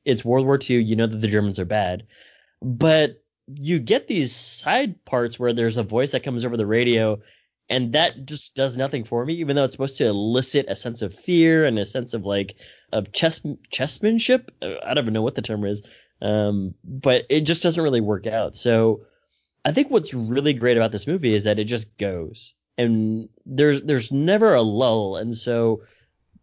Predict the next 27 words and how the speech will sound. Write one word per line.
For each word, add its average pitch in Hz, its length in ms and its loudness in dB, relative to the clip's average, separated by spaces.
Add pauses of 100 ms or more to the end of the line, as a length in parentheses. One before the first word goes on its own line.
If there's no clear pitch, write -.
(140)
uh, 113 340 -2
when 135 360 0
it, 135 320 -2
it's 151 200 -4
doing 165 220 2
that, 196 220 0
it 135 220 -2
captures 196 760 -2
your 135 140 0
attention 120 420 -4
enough. 101 480 -4 (440)
And 127 200 2
Mark 208 240 2 (220)
is 120 220 -2
totally 175 260 2
right, 107 160 2
too, 151 160 2
in 107 80 -2
terms 113 180 -4
of 110 80 -4
the 104 80 -4
jargon. 107 360 2
I 98 140 -2
loved 143 320 2
all 113 180 2
that 131 200 -4
stuff, 87 380 -10